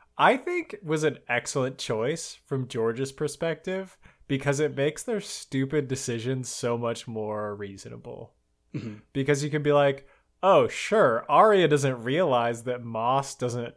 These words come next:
Speaker 1: grow on, like, a specific side of the tree because she's fucking nine,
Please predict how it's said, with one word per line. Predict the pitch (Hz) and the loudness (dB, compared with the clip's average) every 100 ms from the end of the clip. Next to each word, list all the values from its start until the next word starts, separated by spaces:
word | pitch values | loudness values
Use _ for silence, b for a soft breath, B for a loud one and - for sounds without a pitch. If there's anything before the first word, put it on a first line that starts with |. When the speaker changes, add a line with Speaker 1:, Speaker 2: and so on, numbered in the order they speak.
| - | -14
Speaker 1:
grow | 113 113 113 120 | -6 -2 0 0
on, | 113 110 | 0 -4
like, | 110 - - | -8 -8 -10
a | |
specific | - - - 117 113 | -8 -8 -6 -4 -6
side | - 110 110 | -4 -4 -2
of | 110 | -4
the | 104 | -10
tree | - 147 151 131 135 B - | -8 -2 0 0 -2 B -6
because | 185 247 247 | -2 0 0
she's | 285 - | -2 0
fucking | - 269 294 247 233 | 2 2 0 -4 2
nine, | 269 262 190 135 120 208 | 6 8 8 6 0 -10